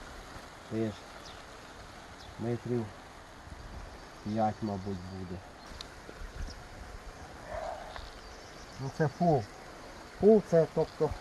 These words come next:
і туди, і сюди буде поливати. Ой. Хаті облило вже. Ось. Зараз я вам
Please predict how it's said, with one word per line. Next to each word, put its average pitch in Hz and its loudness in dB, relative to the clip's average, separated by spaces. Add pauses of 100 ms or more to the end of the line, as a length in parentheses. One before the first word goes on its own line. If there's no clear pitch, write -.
(180)
і 135 -4
туди, 160 2
і 208 8 (120)
сюди 123 2 (340)
буде 101 -4
поливати. 110 -4 (2000)
Ой. - 2 (1900)
Хаті 123 4
облило 135 12
вже. 123 8 (1000)
Ось. 113 12 (640)
Зараз 123 12
я 123 12
вам 120 12